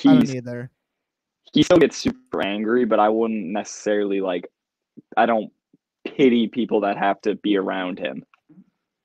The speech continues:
Speaker 1: Right.
Speaker 2: If that makes sense,
Speaker 1: All
Speaker 2: yeah.
Speaker 1: right, we're gonna, we're gonna go into some new, more news stories. If you guys wanna call in, you know the drill. Uh, let's talk about, oh no, right here. Um, Masahiro Tanaka to the Rakuten
Speaker 2: <laughs>
Speaker 1: Golden Eagles.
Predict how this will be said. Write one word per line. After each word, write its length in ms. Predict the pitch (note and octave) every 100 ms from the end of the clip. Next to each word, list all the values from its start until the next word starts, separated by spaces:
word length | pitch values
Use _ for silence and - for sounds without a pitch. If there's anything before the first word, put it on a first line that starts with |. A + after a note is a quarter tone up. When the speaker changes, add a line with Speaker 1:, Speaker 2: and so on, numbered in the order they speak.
| _ -
Speaker 1:
Right. 320 | D3+ C#3 B2 -
Speaker 2:
If 120 | G2
that 100 | G2
makes 240 | F#2 - -
sense, 260 | - -
Speaker 1:
All 60 | F3
Speaker 2:
yeah. 80 | F#3+
Speaker 1:
right, 80 |
we're 80 | F3+
gonna, 360 | G3 G3+ F#3+ D#3+ _ _ -
we're 120 | D#3+
gonna 140 | F3 F3
go 100 | F3+
into 240 | E3+ E3
some 260 | - E3+ E3
new, 240 | D#3+ D#3+
more 200 | D#3 D#3+
news 220 | D#3 D#3 D#3
stories. 400 | E3+ D#3+ D#3 D3+
If 80 | -
you 60 |
guys 180 | D#3+ C#3
wanna 180 | D3+ C#3+
call 320 | D#3+ C#3+ D3
in, 220 | D3+ D3
you 120 | C3
know 100 | C3+
the 120 | B2 A#2+
drill. 480 | C3+ D3+ D3+ C#3+ _ _ _ _ -
Uh, 420 | C#3+ C3+ B2+ A#2+ - _ _ - _
let's 180 | D#3+ -
talk 240 | G3+ F3+
about, 480 | F3+ D#3+ D3+ C#3+ C#3 _ _ -
oh 140 | D#3 C3+
no, 160 | A2+ _ _ _
right 140 | C#3+ C#3+
here. 220 | A#2+ A#2+ _ _ _ _ _ _ -
Um, 400 | D3 C#3 B2 B2 _ _
Masahiro 560 | D#3 F3 - F#3 F3+ F3
Tanaka 600 | - D#3+ D3 D3+ C#3+ B2
to 240 | - D#3
the 80 | C#3+
Rakuten 880 | B2+ C3+ C3+ - D#3 - D3 C3+ C3+
Speaker 2:
<laughs> 40 |
Speaker 1:
Golden 400 | D3 C#3+ C#3 C#3
Eagles. 720 | C3+ D3 C#3+ B2+ A2+ B2 -